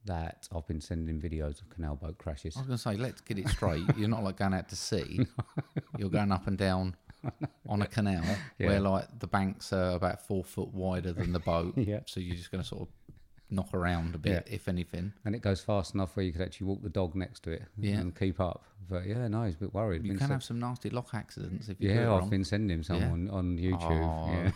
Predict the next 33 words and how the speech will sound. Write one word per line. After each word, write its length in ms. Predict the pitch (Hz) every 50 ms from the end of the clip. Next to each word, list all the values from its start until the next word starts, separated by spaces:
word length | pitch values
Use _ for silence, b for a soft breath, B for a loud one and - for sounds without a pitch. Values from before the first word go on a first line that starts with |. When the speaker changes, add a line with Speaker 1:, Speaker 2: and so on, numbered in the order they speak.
| - -
Speaker 2:
piss 180 | - - 82 -
myself. 500 | 151 147 80 82 85 - 139 147 127 85 -
Speaker 1:
<laughs> 600 | - 78 87 196 - - 214 202 185 156 - -
Yeah, 220 | 117 107 101 90 85
so, 320 | 82 - - 90 90 90 85 B B B B B B
so 300 | - - 127 131 135 135
I 80 | 123
was 260 | 127 117 110 131 127 -
just 180 | - 127 - -
thinking, 440 | 131 123 104 - 85 82 82 - -
I'm 200 | 92 98 104 107
gonna 140 | 110 110 107
try 240 | - - 117 117 117
and 80 | 107
encourage 600 | 98 90 80 92 107 101 82 78 78 80 - - - - 113
as 80 | 98 85
many 180 | 101 95 92
people 360 | 85 - - 87 80 - - 87
as 60 | 76
possible, 580 | - - 90 80 - 80 73 76 76 78 80 - b b b b b b b - -
uh, 220 | 80 80 78 76 78
after 280 | 87 80 80 - - -
this 140 | 80 76 -
episode 400 | 80 73 - - - 78 76 76
goes 240 | - 78 76 73 -
out 220 | 78 76 78 - -
to 100 | - -
send, 440 | - - 85 80 80 80 80 80 - -
um, 500 | 90 82 82 82 80 78 80 80 80 78 - B B B B B B B B B -
canal 260 | - 95 107 110 95
boat 240 | 76 76 71 76 -
crash 300 | - - 73 71 - -
videos 520 | - 69 71 69 76 80 90 98 - -